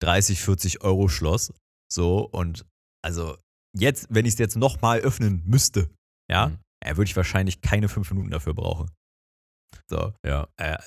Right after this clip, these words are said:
Speaker 1: weil, also es ist wirklich absolut billig. Ich meine, das, das, das Schwerste daran ist das Plastik. So, und dann ist da darunter ein Schloss, wo du denkst, so, ja, das könnte ich jetzt gefühlt auch durchbeißen.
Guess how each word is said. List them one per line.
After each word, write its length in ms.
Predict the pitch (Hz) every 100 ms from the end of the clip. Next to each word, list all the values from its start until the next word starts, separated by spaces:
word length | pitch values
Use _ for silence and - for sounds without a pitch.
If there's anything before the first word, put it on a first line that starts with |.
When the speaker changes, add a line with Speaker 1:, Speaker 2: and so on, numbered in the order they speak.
| -
Speaker 1:
weil, 240 | 92 92 -
also 180 | 98 87
es 160 | 85
ist 140 | 95 113
wirklich 220 | 107 -
absolut 400 | 120 - 101 80
billig. 280 | 113 117 85
Ich 40 |
meine, 220 | 95 92 -
das, 200 | 98 -
das, 200 | 87 -
das 240 | 90 - _ _ -
Schwerste 340 | 98 120 -
daran 220 | 98 98
ist 120 | 98 85
das 100 | 82
Plastik. 500 | - 117 - 80 - _ _ _ -
So, 200 | 90 78
und 80 | 90
dann 140 | 92
ist 140 | 98 98
da 80 |
darunter 440 | 92 90 98 95 90
ein 100 | 90
Schloss, 380 | - 101 120 92
wo 80 |
du 80 | 90
denkst, 240 | 87 90 -
so, 80 |
ja, 80 | 85
das 120 | 87 -
könnte 140 | 95
ich 60 | 90
jetzt 120 | -
gefühlt 260 | - 107
auch 80 | 90
durchbeißen. 680 | 92 101 - 76 69 82